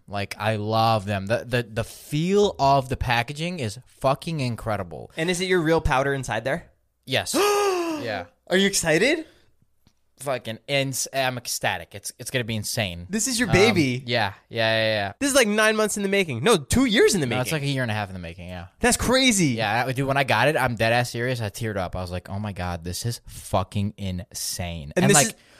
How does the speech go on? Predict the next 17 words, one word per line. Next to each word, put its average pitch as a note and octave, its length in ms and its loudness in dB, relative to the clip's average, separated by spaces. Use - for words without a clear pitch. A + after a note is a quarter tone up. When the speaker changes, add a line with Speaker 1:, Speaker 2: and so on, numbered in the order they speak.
Speaker 1:
everybody, C#3 880 2
like, C3 180 -4
I, A#2+ 180 -4
I, D3 200 2
I D3+ 140 4
asked D#3+ 240 4
everybody, F#3 240 -2
I'm F3+ 80 0
like, B2 160 2
"Give D#3 120 2
me A3 120 0
your F3+ 120 2
real A#2+ 300 0
opinion, G2+ 400 -2
like, F#2 160 -6
genuine, C3 560 2
like, G2+ 280 -2